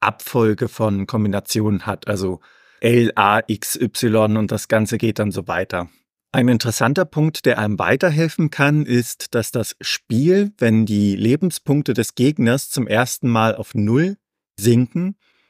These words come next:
die Kämpfer an sich haben ja zwei Lebensbalken. Und sobald ein Lebensbalken auf Null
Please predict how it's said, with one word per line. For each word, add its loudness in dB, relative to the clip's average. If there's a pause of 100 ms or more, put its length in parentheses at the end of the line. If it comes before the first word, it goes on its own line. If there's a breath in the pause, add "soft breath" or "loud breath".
(100)
die -2
Kämpfer 0
an 0
sich -4
haben 2
ja 2
zwei 0
Lebensbalken. -4 (220)
Und -2
sobald 2
ein 2
Lebensbalken 0
auf -4
Null 0